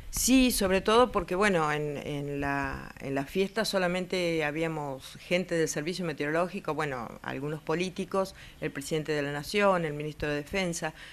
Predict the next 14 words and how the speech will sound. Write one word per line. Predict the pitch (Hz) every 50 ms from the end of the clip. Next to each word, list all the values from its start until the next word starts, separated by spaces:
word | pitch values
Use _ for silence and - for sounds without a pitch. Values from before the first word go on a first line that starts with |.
| - - -
pero | - 156 165
bueno, | 190 202 175 156 160
sobre | - - 175 165 170 170
todo | - - 190 202 214 196
somos | - - 185 180 170 170
todos | - 190 190 175
compañeros, | - 170 156 - 156 160 175 180 185 175 190 196 - -
toda | 170 170 165 156
gente | - - 165 165 160 - 165 160
que | - 135 131 131 131
hacemos | 131 139 - - 170 170 165 156 147 - -
exactamente | 147 139 - 160 151 147 - 147 156 156 147 151
lo | 147 147
mismo. | 156 139 127 123 123 -